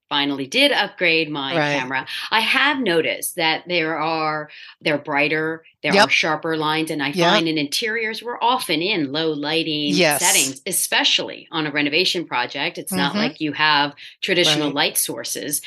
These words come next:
Speaker 2: Right.
Speaker 1: But I also know that as an interior designer, you're in small spaces, right? You're,
Speaker 2: Right.
Speaker 1: and a lot of our lines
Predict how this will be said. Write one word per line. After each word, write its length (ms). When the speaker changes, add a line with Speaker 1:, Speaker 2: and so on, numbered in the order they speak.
Speaker 2:
Right. 180
Speaker 1:
But 160
I 140
also 600
know 320
that 200
as 160
an 40
interior 1040
designer, 460
you're 260
in 300
small 380
spaces, 600
right? 220
You're, 140
Speaker 2:
Right. 260
Speaker 1:
and 120
a 60
lot 220
of 100
our 160
lines 600